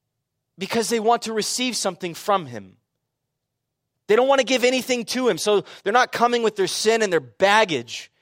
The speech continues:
and their immorality, saying, "Jesus, be the Lord over my life.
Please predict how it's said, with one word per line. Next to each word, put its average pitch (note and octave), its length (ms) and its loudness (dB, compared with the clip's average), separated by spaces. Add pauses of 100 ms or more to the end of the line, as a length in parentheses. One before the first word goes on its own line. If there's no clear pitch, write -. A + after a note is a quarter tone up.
(160)
and D#3+ 120 -2
their F3 200 2 (260)
immorality, G#3 920 2 (1600)
saying, G#3 320 0 (300)
"Jesus, A#3+ 520 -2 (260)
be C#4 260 2
the C4 100 8
Lord A#3+ 560 6
over G#3+ 280 4
my G3 200 2
life. F#3 580 0